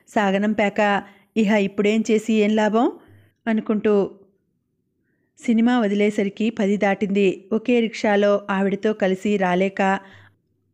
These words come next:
అటునుంచి అటే ఆవిడని మరో రిక్షాలో పంపి ఇంటికి వచ్చేశాడు మాధవ్. ఇల్లు సమీపించే కొద్దీ అతని మనస్సు బలహీనం కాసాగింది. సాయంత్రం ఆ సన్నివేశంలో శ్రీదేవిని అలా వదిలేసి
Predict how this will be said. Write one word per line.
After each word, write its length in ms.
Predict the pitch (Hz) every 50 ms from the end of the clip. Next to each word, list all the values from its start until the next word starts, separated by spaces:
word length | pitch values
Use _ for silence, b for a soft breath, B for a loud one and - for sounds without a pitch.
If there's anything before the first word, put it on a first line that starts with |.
| _ -
అటునుంచి 500 | 190 190 214 208 220 226 226 220 - 233
అటే 440 | 208 202 214 208 214 226 208 - -
ఆవిడని 540 | 214 208 214 208 202 208 208 208 208 208 - -
మరో 260 | 208 208 190 196 202
రిక్షాలో 480 | 202 208 202 - - 233 208 202 214 208
పంపి 560 | 208 214 196 190 - 208 196 196 190 190 - - -
ఇంటికి 320 | 226 226 220 226 - 240
వచ్చేశాడు 540 | 220 196 202 - 214 202 - 208 185 185 226
మాధవ్. 460 | 226 220 208 202 202 208 202 185 185 - - b b b b b b b b b b b 240
ఇల్లు 220 | 247 247 247 269
సమీపించే 640 | 254 - 226 208 214 226 220 - 226 214 202 240 226
కొద్దీ 520 | 233 226 208 185 180 208 214 208 196 - - -
అతని 240 | 202 208 - 220 220
మనస్సు 440 | 214 202 190 196 202 196 - - 208
బలహీనం 500 | 196 202 190 190 175 214 214 214 226 220
కాసాగింది. 840 | 214 208 190 185 - 214 196 196 202 202 196 208 202 185 - - - b b b b b b b b
సాయంత్రం 680 | - - 214 202 196 208 220 220 226 220 226 220 208 - - 196
ఆ 140 | 190 202
సన్నివేశంలో 920 | 196 - 214 202 196 196 196 208 214 208 226 208 208 202 208 208 202 202 202 -
శ్రీదేవిని 580 | - - 226 220 214 208 220 220 208 208 208 208
అలా 240 | 202 190 202 202 196
వదిలేసి 680 | 190 180 185 190 196 202 202 - - 208 202 196 -